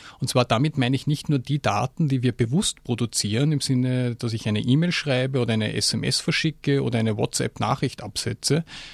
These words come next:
sondern auch Daten, die automatisch generiert werden, damit diese Infrastrukturen, damit diese Geräte überhaupt funktionieren können.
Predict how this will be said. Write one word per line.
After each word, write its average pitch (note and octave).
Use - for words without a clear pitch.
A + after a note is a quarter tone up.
sondern C3
auch B2+
Daten, D3+
die C3
automatisch B2+
generiert A#2+
werden, D#3
damit B2+
diese C#3
Infrastrukturen, C#3+
damit C3+
diese C3
Geräte B2
überhaupt E3
funktionieren C#3
können. -